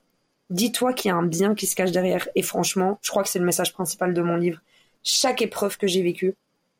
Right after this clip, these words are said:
j'ai eu un truc merveilleux derrière. Parfois en,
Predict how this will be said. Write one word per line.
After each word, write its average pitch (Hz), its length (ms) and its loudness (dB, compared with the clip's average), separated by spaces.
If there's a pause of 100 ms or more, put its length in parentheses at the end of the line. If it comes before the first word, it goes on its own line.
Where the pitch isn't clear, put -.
(760)
j'ai 190 160 2
eu 185 100 2
un 170 140 2
truc 170 240 -8
merveilleux 185 840 2
derrière. 170 560 2 (840)
Parfois 233 380 2
en, 202 160 4